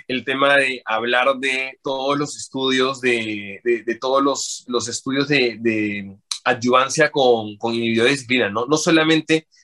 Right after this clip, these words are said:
el Monarch E, que es el único que está estandarizado y protocolizado y ya aprobado también por F D A, sino el, el, que, bueno, justamente, eh, se habló mucho porque, eh, la aprobación de feda fue muy cercana justamente a, a, a San Antonio, y, pero también se habló de, del por qué en,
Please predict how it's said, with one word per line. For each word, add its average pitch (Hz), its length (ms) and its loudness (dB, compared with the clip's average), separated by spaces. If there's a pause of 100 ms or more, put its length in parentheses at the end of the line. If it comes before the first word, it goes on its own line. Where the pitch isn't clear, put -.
(100)
el 113 360 0
Monarch 131 340 2 (140)
E, 160 320 4 (100)
que 123 240 -8
es 127 160 -12
el 139 140 -2
único 143 200 -6
que 123 60 -2
está 123 140 -2
estandarizado 123 640 2
y 120 60 0
protocolizado 120 760 2
y 110 80 -2
ya 117 80 4
aprobado 127 540 2
también 113 180 -20
por 110 140 -14
F 117 180 -10
D 127 140 2
A, 156 200 2 (320)
sino 131 300 -6
el, 120 300 -8
el, 120 220 -6
que, 143 100 0
bueno, 147 220 4 (120)
justamente, 156 760 0 (140)
eh, 113 100 -16
se - 140 -2
habló 131 240 6
mucho 165 300 -4
porque, 127 360 -6
eh, 127 140 -2
la 113 240 0
aprobación 117 360 -4
de 139 80 -4
feda 139 220 2
fue 147 120 -6
muy 147 120 -6
cercana 139 440 -2
justamente 120 480 -8
a, 120 60 2
a, 110 260 -4 (100)
a 101 60 -10
San 107 180 -14
Antonio, 131 420 -2 (460)
y, 139 140 0
pero 147 180 4
también 156 220 2
se 190 80 2
habló 180 200 2
de, 185 240 2
del 143 200 -6
por 131 200 -12
qué 160 120 0
en, 160 260 -2